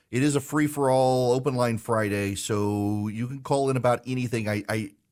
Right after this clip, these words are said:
I'm happy to answer your questions, though, on the Supreme Court decisions today. I, I'm gonna spend a lot of time on them, including the student loan one, but I, I gotta say this. When Donald Trump was president of the United States, I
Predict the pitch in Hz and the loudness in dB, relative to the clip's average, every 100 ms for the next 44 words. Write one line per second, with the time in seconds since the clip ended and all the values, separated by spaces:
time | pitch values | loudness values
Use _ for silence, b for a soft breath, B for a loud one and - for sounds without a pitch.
0 | 85 - 117 120 123 165 170 147 147 147 | -12 -6 -4 -2 0 0 0 0 -2 -2
1 | 131 107 139 131 120 92 - b b b | -6 -2 -2 -2 -6 -6 -8 b b b
2 | b 101 113 110 107 107 113 90 131 101 | b 2 4 4 2 0 -2 -2 -2 0
3 | 113 - - 127 92 90 73 92 90 101 | -2 -2 -4 -2 -2 -4 -2 0 2 0
4 | 90 107 120 131 - 165 151 143 131 - | 2 2 2 0 0 4 6 6 2 0
5 | 135 113 98 90 101 90 147 131 117 - | 2 2 0 0 -2 0 -2 0 -4 -2
6 | 110 98 98 90 107 123 - 143 190 - | -2 0 0 0 0 0 0 0 0 0
7 | 135 95 76 - - _ _ _ _ _ | -2 -2 -4 -6 -14 _ _ _ _ _
8 | _ _ _ _ _ _ _ _ _ _ | _ _ _ _ _ _ _ _ _ _
9 | _ _ _ _ _ 165 175 208 247 254 | _ _ _ _ _ 2 6 6 4 0
10 | - 214 - 143 - - 165 160 160 151 | 2 2 4 0 0 2 2 4 2 2
11 | 139 143 131 127 117 107 - 104 110 - | 2 0 2 0 -2 -6 -2 -2 -2 -6
12 | - 135 170 | -6 0 2